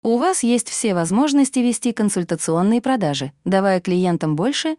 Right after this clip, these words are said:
чем им дают ваши конкуренты. Сделайте это, и ваши продажи возрастут. Освоение и использование метода спин в консультационных продажах позволяет лучше понять психологию покупателей, сформировать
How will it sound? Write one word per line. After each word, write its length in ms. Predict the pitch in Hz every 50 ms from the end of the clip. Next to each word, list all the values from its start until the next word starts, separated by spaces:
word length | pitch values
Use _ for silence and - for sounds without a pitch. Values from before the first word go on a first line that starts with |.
| _
чем 280 | _ - - 185 175 185
им 100 | 226 269
дают 320 | 277 330 311 247 220 -
ваши 240 | 190 190 180 - 208
конкуренты. 680 | 180 - 185 170 - 165 156 147 139 131 127 139 143 - _ _ _ _ _ _
Сделайте 580 | - 208 190 190 262 339 370 320 262 - - 160
это, 260 | 151 - 143 143 - -
и 120 | - 185 180
ваши 240 | 196 254 - -
продажи 460 | 370 - 330 311 220 190 170 156 170 170
возрастут. 560 | 185 175 185 180 170 - - 160 147 - - _ _ _ _ _ _ _ _ _ _ _ _ _
Освоение 840 | - 233 233 220 - 233 240 247 254 294 370 370 359 349 339 330 330
и 220 | - 277 262 254
использование 680 | 240 - - - 220 208 190 180 190 185 180 175 175
метода 380 | 175 175 170 156 - 143 143 143
спин 480 | 139 - - - 160 214 254 277 277 _ _ _
в 120 | _ -
консультационных 920 | - 277 277 285 - 320 302 - 330 302 - - 311 294 262 233 214 208
продажах 580 | - - 180 170 160 156 147 143 185 220 - _ _ _ _ _ _
позволяет 540 | 233 233 220 254 277 294 359 370 370 - 330
лучше 320 | 311 330 320 - - 302
понять 400 | - 277 262 254 254 247 247 -
психологию 680 | _ - - - 226 - 208 196 196 196 196 180 208 202
покупателей, 680 | - 190 - 175 - 156 147 - - 131 139 139 151 - _ _
сформировать 720 | - - - - 214 208 190 175 160 151 156 220 277 - -